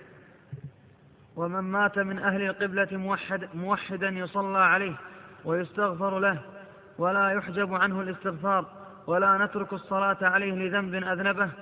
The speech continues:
صغيرا كان أو كبيرا، أمره إلى الله عز وجل".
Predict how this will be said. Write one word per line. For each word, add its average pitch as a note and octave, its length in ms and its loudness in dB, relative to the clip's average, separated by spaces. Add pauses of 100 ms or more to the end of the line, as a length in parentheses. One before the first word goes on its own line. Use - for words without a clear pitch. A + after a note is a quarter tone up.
(340)
صغيرا G3 460 2
كان F#3+ 380 2
أو F#3 180 0
كبيرا، F3+ 520 -2 (460)
أمره G3 460 0
إلى F#3+ 180 -2
الله F#3+ 360 2
عز E3+ 220 4
وجل". F3 360 0